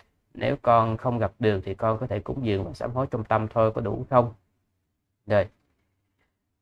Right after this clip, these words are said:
Thì nó như thế này. Cái câu chuyện về con quạ đó, ăn cái phần, à, thực phẩm mà người ta đem chuẩn bị, người ta dâng cúng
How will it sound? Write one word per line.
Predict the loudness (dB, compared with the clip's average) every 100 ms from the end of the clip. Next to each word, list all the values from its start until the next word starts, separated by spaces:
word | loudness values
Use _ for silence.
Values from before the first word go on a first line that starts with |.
| _ _ _ _ _ _ _ _ _ _ _ _ _ _ _ _ _ _ _ _ _ -2
Thì | 2 2
nó | 4
như | 4 4
thế | 6
này. | 6 4 2 _ _ _ _ _ _ _ _ _ _ _ _ _ _ _ 4
Cái | 8 12
câu | 12 12
chuyện | 4 4 4 4 2 6
về | 6 8
con | 4 6 8
quạ | 8 8 8 8 8
đó, | 6 2 _ _ _ _ _ _ _ _ _ _ _ _ _
ăn | 6 8 8 6 6 4
cái | 2
phần, | 4 4 4 0 0 0
à, | 2 2 0 -2 -2
thực | -4 0
phẩm | 2 4 4 0 0 4
mà | 6 6
người | 4 4
ta | 6 8 8
đem | 10 10 10 6
chuẩn | 2 4
bị, | 4 2
người |
ta | 4 4
dâng | 6 6 6 4
cúng | 6 6 4 0